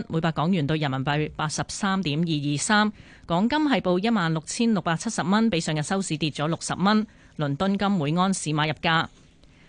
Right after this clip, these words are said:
一千七百九十四點三一美元，賣出價係一千七百九十四點八六美元。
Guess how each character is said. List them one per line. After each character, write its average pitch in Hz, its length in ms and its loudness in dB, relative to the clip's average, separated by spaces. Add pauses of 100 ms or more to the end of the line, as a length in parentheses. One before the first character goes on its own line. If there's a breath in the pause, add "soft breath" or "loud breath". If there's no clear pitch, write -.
(100 soft breath)
一 302 80 -2
千 311 260 0
七 294 140 -4
百 202 160 0
九 165 120 0
十 202 120 -2
四 180 260 -2
點 175 240 0
三 240 180 0
一 247 80 2
美 156 200 2
元， 156 320 0
賣 156 160 -2
出 - 100 -4
價 165 240 0
係 147 160 0
一 - 20 -2
千 196 280 0
七 202 120 -4
百 160 140 -4
九 135 160 -6
十 151 160 -4
四 160 300 -2
點 156 240 0
八 175 160 0
六 151 120 -2
美 143 200 0
元。 156 320 0